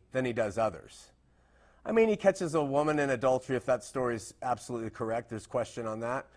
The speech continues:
And he says, "Go and sin no more.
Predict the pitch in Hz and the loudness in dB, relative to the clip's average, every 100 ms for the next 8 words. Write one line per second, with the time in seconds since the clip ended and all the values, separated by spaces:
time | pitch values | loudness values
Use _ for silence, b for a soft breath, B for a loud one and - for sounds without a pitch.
0 | b b b - 170 170 165 - 165 156 | b b b -2 2 2 2 -2 -6 -4
1 | 165 156 147 - - _ - 156 135 117 | 0 0 -2 -10 -18 _ -2 0 -2 -4
2 | 127 117 107 98 87 73 58 | -6 -4 -4 -4 -8 -10 -14